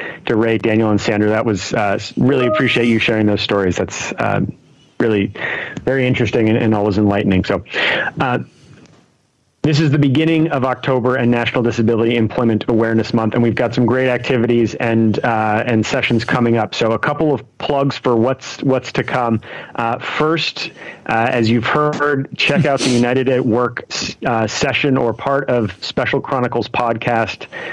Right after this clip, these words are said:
That is Daniel's, um, Daniel's insightful and interesting conversations with movers and shakers,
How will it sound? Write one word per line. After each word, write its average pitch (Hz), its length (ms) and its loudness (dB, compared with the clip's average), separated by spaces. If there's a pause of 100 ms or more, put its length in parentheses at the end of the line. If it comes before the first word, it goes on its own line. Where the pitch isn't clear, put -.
(140)
That 123 160 0
is 113 160 2
Daniel's, 120 1000 0
um, 101 480 0 (840)
Daniel's 135 320 2
insightful 147 680 0
and 127 80 2
interesting 131 420 0
conversations 120 840 0
with 110 160 0
movers 127 360 2
and 117 140 4
shakers, 113 560 0